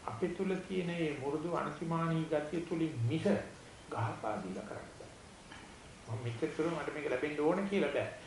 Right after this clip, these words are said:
අපි ඉතාලම යටහත් පහත්ව ලක්ෂ කෝටි වාරයක් කරනකොට තේරෙන පටන් අර ගන්නවා. මේ හැම අරමුණක්ම වසංගලා ගන්න කැලලක් තියෙනවා. ඒක ප්‍රමාදයට ලක් වෙලා තියෙන්නේ. අපි අප්‍රමාදීව මුලට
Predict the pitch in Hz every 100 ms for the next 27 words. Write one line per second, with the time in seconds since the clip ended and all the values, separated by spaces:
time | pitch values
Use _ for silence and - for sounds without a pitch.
0 | - - - 127 113 135 139 196 214 175
1 | 165 139 147 - 139 139 - 110 107 -
2 | - - - - 127 113 - - 170 160
3 | 147 131 131 - 139 120 139 135 247 311
4 | - - - - 151 139 135 131 131 127
5 | 120 120 120 117 185 202 - - - -
6 | 139 104 - 208 69 147 170 175 160 -
7 | 208 190 143 139 123 170 170 160 156 143
8 | 139 127 123 120 - - 104 104 - -
9 | - - 139 139 160 - 135 131 135 131
10 | 139 139 127 113 127 104 104 123 165 202
11 | - 196 139 - 170 160 156 151 156 151
12 | 147 147